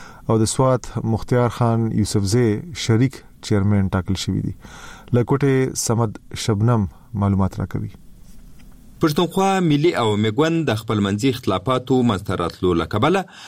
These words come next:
Speaker 2: پر اوويشتم او اته ویشتم ډسمبر په کوټه کې یوه بله کانګره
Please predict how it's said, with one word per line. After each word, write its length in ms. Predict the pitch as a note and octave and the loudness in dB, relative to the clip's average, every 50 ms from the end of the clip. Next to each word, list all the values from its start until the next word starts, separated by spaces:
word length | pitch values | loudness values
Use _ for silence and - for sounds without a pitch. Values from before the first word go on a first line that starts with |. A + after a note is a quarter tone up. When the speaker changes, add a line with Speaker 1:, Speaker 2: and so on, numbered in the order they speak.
| - - _ - | -20 -8 _ 2
Speaker 2:
پر 160 | E3+ E3+ E3+ | 4 4 6
اوويشتم 500 | F3 F3 E3+ - - - F#3+ F#3+ F#3+ F3+ - - B2+ | 4 4 2 0 -2 -2 -2 -2 -2 -2 -4 -2 -2
او 20 | A#2 A2 G#2+ | 0 0 0
اته 200 | G#2 G#2 - A2+ | 0 -2 -2 -2
ویشتم 300 | A2 A#2 - D3+ D#3 D3+ B2+ | -2 0 0 0 2 2 2
ډسمبر 420 | A#2 G#2 - A2 G#2 G#2+ C3 C3+ C3 | 0 0 0 0 0 0 0 0 -2
په 220 | B2 - G#2 F2+ | -2 -2 -2 -2
کوټه 320 | F2+ - - C3+ A#2+ A#2+ A2 - | -2 -2 -4 -4 -4 -4 -4 -2
کې 100 | C3+ C3+ B2+ | 0 2 2
یوه 160 | A#2 G2 F#2+ E2+ D#2+ | 2 2 0 0 0
بله 160 | G2+ F#2 E2+ D#2 - | -2 -2 -2 -4 -4
کانګره 360 | F#2+ F2 F2+ G2 B2+ D3+ F3 | -4 -2 0 0 0 0 0